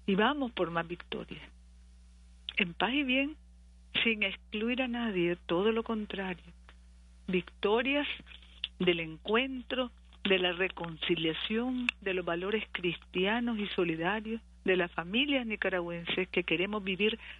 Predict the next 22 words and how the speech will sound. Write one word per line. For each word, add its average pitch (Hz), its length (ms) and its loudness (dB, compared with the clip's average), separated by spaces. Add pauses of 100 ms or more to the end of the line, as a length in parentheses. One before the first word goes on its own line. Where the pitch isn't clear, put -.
(200)
tranquilos, 254 760 0 (720)
trabajando 185 880 -2 (100)
honradamente, 208 1040 -2 (440)
con 208 340 2
seguridad 185 640 2 (800)
y 240 320 2 (180)
el 175 260 2
derecho 175 440 -2
a 170 40 -10
prosperar. - 680 -6 (720)
Abrazos 214 540 -2
a 220 100 0
todos 214 360 0
de 196 80 -2
nuestro 185 360 -4
comandante 185 680 0
Daniel, 180 580 -2 (840)
que 165 160 2
trabaja 226 560 0
como 214 240 0
trabajamos 226 600 0
desde 208 280 0